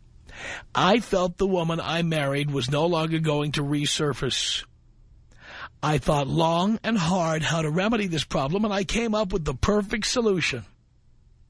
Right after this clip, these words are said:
For two weeks, I did not take her out, nor was I seen with her outside of our house.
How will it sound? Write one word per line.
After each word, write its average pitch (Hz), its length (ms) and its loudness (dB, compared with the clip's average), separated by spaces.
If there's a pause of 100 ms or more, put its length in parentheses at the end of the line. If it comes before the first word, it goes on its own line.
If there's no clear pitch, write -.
(800)
For - 140 -6
two - 240 2
weeks, 208 400 2
I 165 80 -2
did 147 180 -4
not 151 240 0
take 160 260 -2
her 156 160 0
out, - 540 0 (800)
nor 190 260 2
was 185 180 2
I 151 120 -2
seen 359 400 -2
with 262 140 2
her 220 180 0
outside 170 440 0
of 170 100 0
our 196 140 0
house. 311 680 -2